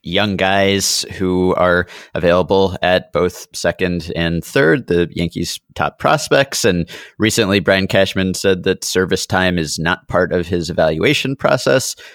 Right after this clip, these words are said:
A lot of teams say that. Not every team actually means it or acts that way. So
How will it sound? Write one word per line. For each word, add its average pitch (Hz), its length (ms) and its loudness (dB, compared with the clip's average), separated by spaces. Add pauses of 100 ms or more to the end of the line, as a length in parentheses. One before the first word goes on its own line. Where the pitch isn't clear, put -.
(140)
A - 40 0
lot 151 120 4
of 127 80 -2
teams 120 480 -2
say 107 240 2
that. 120 340 4
Not 92 180 0
every 92 220 0
team 92 480 -4
actually 85 540 -6 (140)
means 117 380 0
it 139 220 2
or 92 380 0
acts - 300 -2
that 120 220 4
way. 123 300 4
So 110 440 2